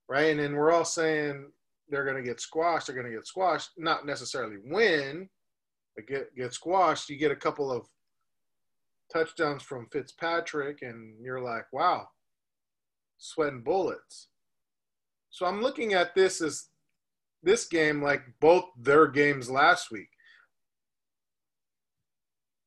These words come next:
I, I, I have them going over forty-eight for some reason. Gardner Minshew is, um, slinging the rock like no other. He did it week one against Indy. He,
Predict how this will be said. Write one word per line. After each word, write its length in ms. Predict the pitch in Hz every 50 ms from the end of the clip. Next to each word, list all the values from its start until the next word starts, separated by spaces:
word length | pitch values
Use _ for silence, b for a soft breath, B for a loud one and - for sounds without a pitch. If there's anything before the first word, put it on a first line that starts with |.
| _ -
I, 140 | 143 147 151
I, 560 | 139 135 135 143 143 139 135 - - 127 131
I 40 | 131
have 340 | 127 139 160 170 196 202 202
them 200 | 214 208 190 180
going 300 | 165 180 180 175 170 165
over 340 | 151 151 156 151 147 151 147
forty-eight 680 | - - 160 160 156 151 147 135 120 113 113 127 - _ _ _ _ _ _ _ _
for 140 | - 135 131
some 280 | - - 143 127 123 127
reason. 300 | 123 123 117 123 123 117
Gardner 320 | 127 131 139 143 139 127
Minshew 580 | 120 123 135 143 143 - - - 127 120 123 - -
is, 640 | 135 120 117 117 117 110 107 - - - - - -
um, 420 | 135 120 117 113 110 107 104 98 _ _ _ _ _ _ _ _ _ _ _ _ _ _ _ _ _ _ _ _ _ _ _ _ _ _ _ _ -
slinging 640 | - - - - - 160 160 175 185 185 180 165 151
the 100 | 135 120
rock 520 | 113 117 135 143 151 143 123 120 - -
like 240 | 135 123 120 120 -
no 260 | 127 123 120 120 120
other. 360 | 120 110 104 107 131 160 - - _ 131 -
He 100 | 127 123
did 200 | 120 135 147 147
it 180 | 151 160 - 139
week 240 | 143 147 147 -
one 300 | - 139 131 131 139 143 151
against 420 | 139 123 139 135 127 - - -
Indy. 300 | 180 139 127 123 120 127
He, 340 | 139 160 160 143 131 131 123